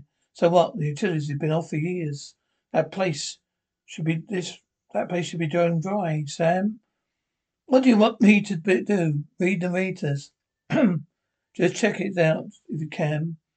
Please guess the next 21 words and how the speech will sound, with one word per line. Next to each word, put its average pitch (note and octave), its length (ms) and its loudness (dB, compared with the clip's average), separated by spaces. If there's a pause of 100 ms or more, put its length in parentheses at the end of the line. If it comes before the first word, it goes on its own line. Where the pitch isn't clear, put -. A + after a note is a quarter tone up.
(180)
Trip, - 280 -2
come E3+ 200 -2
here. E3 300 0
Booth, D3 420 -2
Holton. D#3+ 500 -6 (220)
What's D#3+ 160 -4
happening? G#3 320 0
Come D3+ 160 -2
here. E3 300 -2 (320)
Come E3+ 140 0
here, F3+ 120 0
Booth. D3+ 600 -4 (440)
What E3+ 160 2
is D#3 80 -2
it, E3 120 -2
Holton? D3 420 -2 (260)
What D#3 100 0
the E3 60 2
hell's D#3 200 2
going D#3+ 340 2
on? D3+ 340 -2